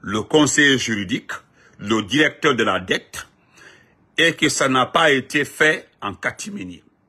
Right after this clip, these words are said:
Mais c'est suite à un courrier officiel qui lui a été adressé par Baouri.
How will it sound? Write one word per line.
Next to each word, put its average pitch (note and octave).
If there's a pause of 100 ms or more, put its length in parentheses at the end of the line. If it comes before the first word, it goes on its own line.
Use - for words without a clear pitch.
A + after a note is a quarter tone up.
(520)
Mais B2+
c'est C3+
suite -
à B2
un D3+
courrier A#2+ (100)
officiel C3+ (240)
qui B2+
lui A#2+
a A#2
été A#2
adressé D3
par G#2+
Baouri. F#2+